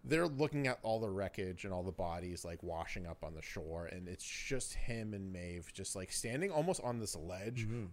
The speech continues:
Speaker 1: overlooking the whole thing with the sun setting. It's very picturesque. And he just sa-, I don't remember exactly what he says, but it's something along the lines,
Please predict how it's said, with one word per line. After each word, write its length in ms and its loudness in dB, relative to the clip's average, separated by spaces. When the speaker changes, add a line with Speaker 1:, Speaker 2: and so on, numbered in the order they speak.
Speaker 1:
overlooking 680 -2
the 80 0
whole 200 4
thing 260 0
with 160 0
the 100 -6
sun 360 -2
setting. 280 0
It's 140 -4
very 340 4
picturesque. 680 -4
And 120 -2
he 160 4
just 240 0
sa-, 80 4
I 120 4
don't 100 0
remember 180 4
exactly 340 0
what 100 2
he 40 0
says, 220 -2
but 80 -4
it's 100 -4
something 300 0
along 220 0
the 60 -4
lines, 220 -6